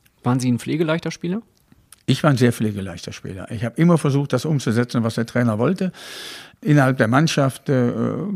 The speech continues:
Speaker 2: glaube ich, war ich auch ein, ein, ein absoluter Teamplayer. Das bin ich als Trainer jetzt auch. Ich bin Teamplayer, ich bin kein Einzelkämpfer, ich bin keiner, der diktatorische, äh, Entscheidungen fällt oder so weiter, sondern ich spreche die Dinge ab, äh, mit meinen, äh, verantwortlichen Leuten.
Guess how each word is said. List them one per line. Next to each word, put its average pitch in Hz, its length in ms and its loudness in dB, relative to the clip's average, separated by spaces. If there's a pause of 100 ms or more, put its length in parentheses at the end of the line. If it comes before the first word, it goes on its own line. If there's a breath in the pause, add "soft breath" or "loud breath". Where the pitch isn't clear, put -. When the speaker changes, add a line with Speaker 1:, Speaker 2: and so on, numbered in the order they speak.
Speaker 2:
glaube 123 300 -2
ich, 110 80 -6
war 117 180 -2
ich 113 120 -4
auch 127 260 -6
ein, 113 340 -2
ein, 113 340 -4
ein 113 180 -4
absoluter 143 520 2
Teamplayer. 147 640 2
Das 127 180 -4
bin 143 140 -2
ich 127 120 2
als 120 140 -2
Trainer 131 300 2
jetzt 117 180 0
auch. 156 180 2
Ich - 120 -4
bin 120 100 0
Teamplayer, 151 480 2
ich 120 80 0
bin 120 140 -4
kein 113 160 0
Einzelkämpfer, 139 640 -2
ich 117 140 -8
bin 131 140 -6
keiner, 131 280 2
der 117 220 0 (420 loud breath)
diktatorische, 127 680 2
äh, 120 340 2
Entscheidungen 151 560 4
fällt 147 320 4
oder 135 180 2
so 117 120 2
weiter, 123 340 2
sondern 117 320 2
ich 110 60 -6
spreche 139 340 2
die 120 140 0
Dinge 117 240 4
ab, - 240 2 (580 loud breath)
äh, 143 240 4
mit 160 400 4
meinen, 143 540 4
äh, 123 100 2
verantwortlichen 120 720 0
Leuten. 139 540 4